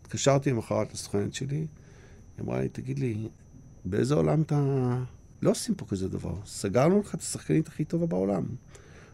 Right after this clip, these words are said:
זה לא עכשיו, ו-, וגם מה... מאיפה הבאת את הרעיון הזה בכלל?" אמרתי לה, "התאהבתי, מה... זה, זה מה שצריך להיות.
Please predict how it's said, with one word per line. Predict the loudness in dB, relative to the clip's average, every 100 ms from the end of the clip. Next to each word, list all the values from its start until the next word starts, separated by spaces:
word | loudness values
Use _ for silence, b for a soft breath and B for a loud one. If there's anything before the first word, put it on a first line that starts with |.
| b -8
זה | 0
לא | 0
עכשיו, | 0 2 2 4
ו-, | 4 4
וגם | 2 0 4
מה... | 6 8 10 10 10 10
מאיפה | 10 8 6
הבאת | 4 4
את | 2 6
הרעיון | 12 12
הזה | 12 6
בכלל?" | -2 -4 -6 -8 -14 b b b b 0
אמרתי | 4 6 8
לה, | 8 8 4 2 -6 0
"התאהבתי, | 4 4 2 2
מה... | 6 8 8 8 6
זה, | 8 8 8
זה | 8 8
מה | 8
שצריך | 4 8
להיות. | 10 10 4 -16